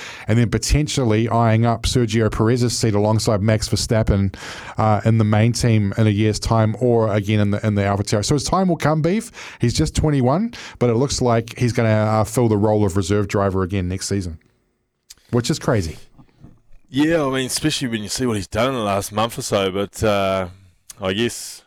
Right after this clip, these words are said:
Speaker 2: you know, if, if he's committed to staying with that team, then you'd like to think that they're, they're gonna do the right thing by him.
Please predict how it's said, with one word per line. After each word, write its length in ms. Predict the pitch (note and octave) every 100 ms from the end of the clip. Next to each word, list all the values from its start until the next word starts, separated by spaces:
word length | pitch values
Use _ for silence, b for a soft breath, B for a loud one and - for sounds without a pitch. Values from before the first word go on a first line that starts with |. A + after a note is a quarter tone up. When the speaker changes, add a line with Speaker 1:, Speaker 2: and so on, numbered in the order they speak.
| _ _ _
Speaker 2:
you 120 | A2+
know, 220 | G#2 A2
if, 100 | A2
if 220 | - A2 G#2+
he's 180 | G2
committed 340 | - A2+ A2+ G2
to 80 | F#2+
staying 360 | - G#2 G2+
with 160 | G2+ -
that 200 | G#2 -
team, 280 | A2 G#2+ G2+
then 220 | G2 F#2+
you'd 100 | F#2+
like 120 | G#2
to 60 | F2
think 300 | - A2 F2+
that 140 | G2
they're, 240 | G2+ F#2+ -
they're 100 | G2+
gonna 160 | G2+ F#2+
do 80 | G2
the 60 |
right 240 | G2 G2 E2
thing 340 | G#2 F#2+ F2
by 320 | - G#2 A2
him. 100 | G#2